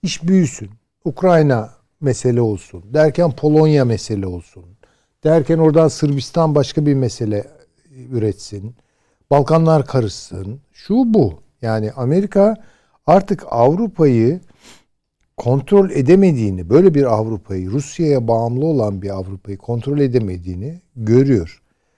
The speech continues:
Rusya ile, Rusya'ya karşı Avrupa A B D birliği sağlanamıyor.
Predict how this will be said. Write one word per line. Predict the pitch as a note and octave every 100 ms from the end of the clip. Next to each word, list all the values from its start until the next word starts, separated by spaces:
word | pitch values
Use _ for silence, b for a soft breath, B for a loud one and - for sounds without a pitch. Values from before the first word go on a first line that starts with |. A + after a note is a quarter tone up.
| _ _ _ _
Rusya | A#2+ F#3+ - E3
ile, | A#2+ A2 A2+ A#2
Rusya'ya | D3 E3+ - E3+ B2+
karşı | - G2+ - B2
Avrupa | B2 C3 F3+ - C3 A#2
A | C3 B2
B | C3 B2+
D | D3 D#3+ A#2+
birliği | A2+ A#2 B2 F#3+
sağlanamıyor. | - F3 F3 E3+ D3+ G#2 F2+